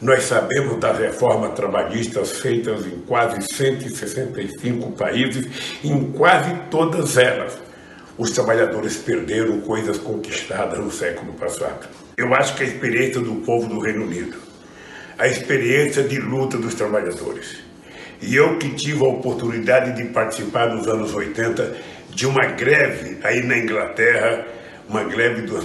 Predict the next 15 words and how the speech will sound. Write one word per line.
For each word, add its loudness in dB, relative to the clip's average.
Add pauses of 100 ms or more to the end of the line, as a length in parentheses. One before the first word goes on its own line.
pessoal 0
que -6
trabalhava 0
em -6
mina 0
de -4
carvão 0 (320)
contra 0
o -2
governo -2
da 0
Margaret -2 (180)
Thatcher, 2 (560)
sinto-me 0
honrado 2